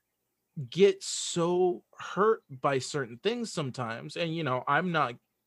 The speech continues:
innocent of this. I've done this a lot, and I've done this to this day a lot. I've gotten very upset over tiny little issues.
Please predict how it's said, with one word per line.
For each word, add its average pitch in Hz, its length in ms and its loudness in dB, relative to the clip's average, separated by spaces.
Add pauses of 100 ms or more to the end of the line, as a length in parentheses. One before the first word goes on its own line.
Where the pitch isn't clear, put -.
innocent 117 500 -6
of 104 120 -8
this. 110 220 -4
I've 147 220 2
done 131 200 2
this 123 160 -4
a 143 60 -2
lot, 143 360 0
and 113 100 -4
I've 117 160 -4
done 139 200 -2
this 127 180 -6
to 143 160 -8
this 123 220 -10
day 165 200 -4
a 117 80 -4
lot. 107 220 -2
I've 117 140 0
gotten 127 320 -2 (360)
very 165 320 4
upset 139 460 2
over 135 240 0
tiny 135 400 -4
little 151 260 0
issues. - 580 -2